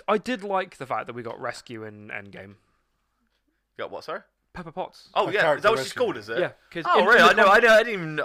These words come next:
Speaker 1: so
Speaker 2: didn't know.
Speaker 1: she,
Speaker 2: Yeah,
Speaker 1: she's
Speaker 2: okay.
Speaker 1: in the comics, she's a full-on pacifist. She doesn't like
Speaker 3: She's
Speaker 1: combat.
Speaker 3: basically a medic, essentially.
Speaker 1: So what,
Speaker 2: Okay.
Speaker 1: what Tony does is he makes her a suit that's completely based around
Speaker 3: Defensive,
Speaker 1: non-violence and
Speaker 3: yeah.
Speaker 1: defense, and she's called Rescue, and she's actually a full-on
Speaker 2: Oh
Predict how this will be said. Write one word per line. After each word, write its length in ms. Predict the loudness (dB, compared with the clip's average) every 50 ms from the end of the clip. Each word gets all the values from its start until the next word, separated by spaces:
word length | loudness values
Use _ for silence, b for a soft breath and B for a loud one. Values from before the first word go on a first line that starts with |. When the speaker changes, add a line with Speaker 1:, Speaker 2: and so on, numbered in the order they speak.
| 0 0
Speaker 1:
so 20 |
Speaker 2:
didn't 160 | 0 0 -4 -4
know. 320 | -6 -4 -4 -6 -6 -8
Speaker 1:
she, 80 | -6 -4 -4
Speaker 2:
Yeah, 100 | -4 -4
Speaker 1:
she's 300 | -6 -6 -8 -8 -8 -10
Speaker 2:
okay. 100 | -10 -10
Speaker 1:
in 60 | -10 -10
the 60 | -6
comics, 320 | -6 -6 -6 -6 -8 -10
she's 140 | -12 -10 -10
a 40 | -10
full-on 520 | -12 -12 -12 -6 -4 -2 -2 -2 -4 -8 -10
pacifist. 580 | -10 -10 -10 -10 -12 -16 -18 -18 -16 -12 -10
She 140 | -10 -10 -12
doesn't 460 | -10 -6 -6 -6 -6 -8 -12 -16 -14
like 200 | -10 -8 -8 -8
Speaker 3:
She's 100 | -8 -8
Speaker 1:
combat. 260 | -8 -8 -4 -2 -2 -2
Speaker 3:
basically 260 | -2 -6 -6 -6 -6
a 60 | -6
medic, 400 | -4 -4 -6 -6 -6 -10 -18 _ _
essentially. 220 | -20 -18 -14 -12 -10 -4
Speaker 1:
So 280 | 0 0 0 0 0 -2 -6 -4
what, 240 | 0 0 0 0 0
Speaker 2:
Okay. 120 | -4 -2 -2
Speaker 1:
what 180 | -2 -2 -2
Tony 300 | -6 -8 -6 -6 -8 -8 -8
does 400 | -8 -8 -8 -10 -12 -16 -20 -16 _
is 120 | -14 -14 -12
he 120 | -12 -12
makes 400 | -8 -6 -6 -8 -8 -10 -12 -12
her 120 | -10 -10
a 40 | -10
suit 540 | -12 -14 -12 -12 -12 -12 -12 _ _ -20 -20 _ _
that's 180 | -16 -16 -14 -12
completely 800 | -12 -10 -10 -12 -12 -10 -8 -6 -6 -6 -8 -8 -12 -12 -8
based 320 | -4 -4 -4 -4 -6 -10 -8
around 200 | -6 -4 -4 -4
Speaker 3:
Defensive, 120 | -2 -2 -4 -4 -4
Speaker 1:
non-violence 500 | -2 0 2 2 2 0 -2 -8 -10 -12
and 60 | -12
Speaker 3:
yeah. 40 | -12
Speaker 1:
defense, 640 | -14 -10 -10 -10 -10 -10 -14 -20 _ -20 -20 -20 b b b b b b _ -10
and 280 | -10 -10 -12 -16 -20 _ _ -10
she's 300 | -8 -8 -8 -8 -10 -14
called 320 | -10 -8 -8 -8 -6 -6
Rescue, 380 | -6 -6 -6 -10 -16 -20 -18 -16
and 100 | -16 -14
she's 160 | -12 -6 -4
actually 540 | -4 -4 -4 -6 -8 -10 -8 -10 -10 -10 -10 -8
a 160 | -8 -8 -10 -10
full-on 680 | -10 -6 -4 -2 -2 -2 -4 -4 -8 -12 -18 -20
Speaker 2:
Oh 40 | -20